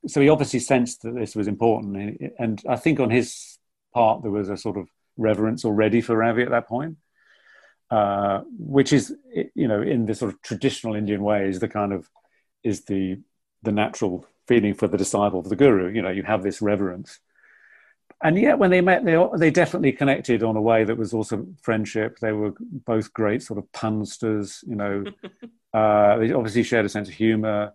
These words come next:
Speaker 2: Hmm.
Speaker 1: Um, so I think it worked on different le-, on both levels. Um, Ravi was also used to, as a,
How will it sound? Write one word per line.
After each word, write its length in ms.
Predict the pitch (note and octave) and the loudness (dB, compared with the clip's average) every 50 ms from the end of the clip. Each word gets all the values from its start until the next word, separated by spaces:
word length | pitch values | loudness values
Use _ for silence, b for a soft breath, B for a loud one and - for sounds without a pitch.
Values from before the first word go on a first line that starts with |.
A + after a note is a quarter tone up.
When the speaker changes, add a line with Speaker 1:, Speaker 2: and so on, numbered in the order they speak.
| _ _ _ _ _ _ | _ _ _ _ _ _
Speaker 2:
Hmm. 240 | A#2+ A#2 A2 - | -20 -18 -10 -6
Speaker 1:
Um, 580 | G#2+ G#2 G#2 G2+ G2+ G2+ G2+ G2 G2 G2+ G#2 - _ - - - _ _ | -2 -2 0 0 -2 -2 -4 -6 -8 -10 -10 -12 _ -20 -20 -20 _ _
so 180 | - - C3 | 0 2 2
I 60 | B2+ | 4
think 240 | B2+ - F3+ D#3+ - | 4 4 2 2 2
it 80 | D#3+ C#3 | 2 4
worked 260 | C#3+ C3+ C3 C3+ - | 6 6 6 4 2
on 120 | B2+ A#2+ | 0 0
different 320 | G#2 B2+ A#2+ - A#2+ B2 B2+ | 2 0 0 0 -4 -4 -4
le-, 140 | B2+ C3 - - | -4 -6 -4 -4
on 120 | B2 A2+ | -2 0
both 200 | A2+ A#2+ A2 - | 2 2 2 2
levels. 400 | B2+ B2 A#2+ A2+ G#2 G2+ - - - | 2 2 2 2 0 -2 -6 -8 -6
Um, 360 | B2 A2+ A2 G#2+ G#2 G#2 - _ _ _ _ _ _ _ - | -4 -2 -2 -2 -4 -6 -10 _ _ _ _ _ _ _ 0
Ravi 260 | C3+ D#3+ F3+ G#3 A3+ | 2 4 4 6 6
was 140 | F#3 D3 C3+ | 6 6 6
also 220 | C3+ B2+ - B2+ | 4 4 4 2
used 440 | A#2 G#2+ G#2 A#2+ C3 A#2+ - - - | 2 4 4 4 4 4 2 -4 -8
to, 120 | - G2+ - _ _ _ _ - | -8 -10 -10 _ _ _ _ -6
as 200 | C3 A2+ F#2+ G#2+ | -4 -4 -2 -2
a, 180 | G#2 G#2 G2+ | -2 -4 -4